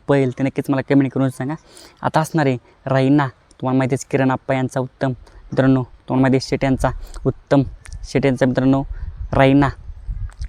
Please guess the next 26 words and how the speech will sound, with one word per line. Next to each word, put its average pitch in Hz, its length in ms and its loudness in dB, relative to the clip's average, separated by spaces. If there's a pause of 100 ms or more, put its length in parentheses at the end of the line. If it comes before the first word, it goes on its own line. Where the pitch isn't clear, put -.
नाही 147 140 4
कोणाबरोबर 156 480 4
पळेल. 139 200 6 (400)
रायना 143 280 2
मित्रांनो 143 440 0
आपल्याला 139 340 -2 (120)
पळताना 139 260 2
दिसेल 131 300 0
ती 143 40 2
म्हणजे 139 200 2
रायफल 131 420 -2
एक्क्याऐंशी 135 360 -4
एक्क्याऐंशी 135 440 0 (260)
ही - 140 0
एक 143 80 0
संभावित 143 500 2
पायरा 135 220 0
आहे, 139 80 -4 (280)
ह्याच्याबरोबर 151 340 4
मित्रांनो 147 240 0
आपल्याला 139 260 -4
पळायची 135 300 -4
पण 135 120 -4
दाट 127 180 -4
शक्यता 139 420 -4
आहे. - 200 -12